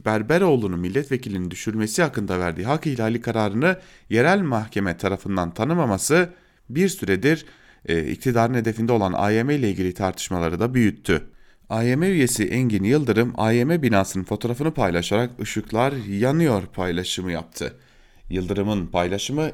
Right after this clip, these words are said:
iktidar cephesinde darbecilikle itham edildi. A Y M eski yargıcı Rıza Türmen, yerel mahkemenin A Y M kararını reddetmesinin hukuk devletine vurulan bir darbe olduğunu söyledi.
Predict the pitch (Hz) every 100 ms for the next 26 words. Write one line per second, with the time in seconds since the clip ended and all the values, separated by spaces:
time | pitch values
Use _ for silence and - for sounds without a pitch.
0 | - - 127 135 127 110 - - 147 180
1 | 135 113 117 113 123 120 87 85 85 76
2 | 73 71 - - - - - - - -
3 | - 196 208 180 175 202 180 170 165 180
4 | 151 139 135 131 131 123 143 156 - -
5 | - - - - - - - - 120 120
6 | 120 113 107 110 120 139 - 110 113 151
7 | 165 131 107 95 95 127 143 107 - 87
8 | - 117 147 - - - 101 156 147 107
9 | 95 90 98 101 117 95 107 120 110 135
10 | 131 117 104 87 101 104 139 98 85 82
11 | - 52 73 - 73